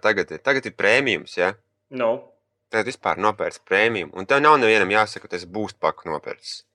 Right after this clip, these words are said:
Speaker 1: Bet, principā, tu esi arī boost paku nopērcis. Jo tev jau ne tikai, tev jau viss kontents ir vaļā, tev jau neiet runa vairs pa boost pakām vai pa ko, tev viss ir.
Speaker 2: Paga, kā tu nopērc prēmijumu, tā tu dabū visus upgrades, visus
Speaker 1: Nu, bet jā, taču ieročus arī atklāja, vai ne?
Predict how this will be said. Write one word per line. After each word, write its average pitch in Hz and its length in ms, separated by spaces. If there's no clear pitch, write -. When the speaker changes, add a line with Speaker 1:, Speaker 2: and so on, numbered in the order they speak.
Speaker 1:
Bet, 101 80
principā, 123 420
tu 117 80
esi 113 140
arī 98 160
boost 110 260
paku 80 220
nopērcis. - 640
Jo 85 180
tev 101 220
jau 85 100
ne 90 80
tikai, 82 380
tev 120 140
jau 98 80
viss - 160
kontents 120 480
ir 76 80
vaļā, 76 260
tev 85 160
jau 85 140
neiet 117 340
runa 117 180
vairs 87 220
pa - 80
boost 104 400
pakām 92 400
vai 82 80
pa 95 80
ko, 139 180
tev 90 220
viss 131 240
ir. 180 160
Speaker 2:
Paga, 170 240
kā 147 160
tu 151 80
nopērc 156 380
prēmijumu, 139 400
tā - 160
tu 120 100
dabū 135 300
visus - 240
upgrades, 170 480
visus - 480
Speaker 1:
Nu, 131 80
bet 147 160
jā, 185 100
taču - 220
ieročus 123 340
arī 107 140
atklāja, 76 320
vai 78 80
ne? 95 100